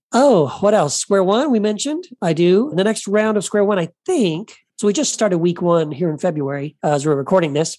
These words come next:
So I think the next round will be starting in probably April, end of April, something like that. Yeah, so if anyone's inter-, interested in that, you can contact me. I'm on Facebook,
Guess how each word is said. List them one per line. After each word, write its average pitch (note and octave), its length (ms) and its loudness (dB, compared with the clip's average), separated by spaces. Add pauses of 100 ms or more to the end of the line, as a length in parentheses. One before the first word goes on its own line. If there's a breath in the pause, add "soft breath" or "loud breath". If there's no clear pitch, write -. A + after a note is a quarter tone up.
So E3+ 420 0
I F3+ 60 -2
think G#3+ 160 -4
the G3+ 80 -2
next F#3 320 -2
round E3+ 240 0
will D#3 120 0
be D3+ 460 -2 (640)
starting D#3+ 360 0
in D3+ 100 -2
probably D#3+ 320 -4
April, F3 520 -4 (220)
end F3+ 140 -2
of D#3+ 80 -4
April, D#3+ 280 -4
something F3+ 180 -10
like D#3 120 -8
that. E3 200 -6 (520)
Yeah, E3 140 0
so E3+ 120 -4
if F3 60 0
anyone's F#3+ 220 0
inter-, F3+ 280 -2
interested G3 320 -2
in D#3+ 100 -2
that, E3 320 -4
you F#3+ 80 -2
can E3+ 140 -6
contact D#3+ 440 -4
me. D#3 300 -2
I'm E3 140 -2
on D3 100 -2
Facebook, B3+ 440 -2